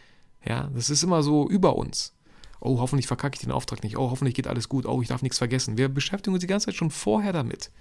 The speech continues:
Ähm, und, äh, deswegen, deswegen sag ich ja manchmal Kunden, „Hey, soll ich auch noch Fotos machen? Klar wird es teurer, aber ich bin doch eh schon da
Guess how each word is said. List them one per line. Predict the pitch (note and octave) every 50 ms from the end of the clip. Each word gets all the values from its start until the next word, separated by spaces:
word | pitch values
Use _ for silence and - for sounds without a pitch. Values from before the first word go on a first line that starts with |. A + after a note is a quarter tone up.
| - - - - - - - - - - - - - - - - -
Ähm, | B2 B2 B2 B2 B2+ B2+ B2 A#2+ - - - - - - _ _ _ _ _ _ _ _ _ _ - - - - -
und, | C#3+ B2+ B2 B2 A2 -
äh, | - A#2+ A#2+ A#2 A2+ A2 A2 - - - _ _ _ _ _ _ _ _ _ _ _ _ _ _ _ -
deswegen, | B2 A2 - - G3 F#3+ - - - _ _ _ _ _ _ - - - - -
deswegen | - A#2+ B2+ - F3+ F3 D#3+
sag | C#3 D3 C#3+
ich | C#3+ - -
ja | D#3
manchmal | C3 B2 A2+ A2+ - C3+ C3+ D#3 E3 - - - - - - - - - - - - _ _ -
Kunden, | - - C#3+ C3+ C#3+ C#3+ D#3+ F3+ F3+ - - _
„Hey, | - - F#3+ F#3+ D3+ - - -
soll | A2+ B2 D3+ E3+
ich | E3+ -
auch | - D3+
noch | D#3 C#3
Fotos | - - D#3+ D#3 - C#3 -
machen? | A#2 A2 G2+ - - - - - _ _ _ - -
Klar | - C3 D3 D#3
wird | C#3+ C3 -
es | B2 G#2+ -
teurer, | - - E3+ F3+ F3 C#3+ B2 A2+ A#2 C#3 D#3+ - - - - - - - _ _ _ _ _ -
aber | A#2+ B2+ A#2 A#2+ A#2+ A#2 A#2 - - _ _ _ _ _ - - - _ _ _ _
ich | - C3 -
bin | - D3
doch | C#3+ C3 -
eh | - E3+ E3+
schon | - - C#3+ C3 A#2+
da | G#2+ - - - -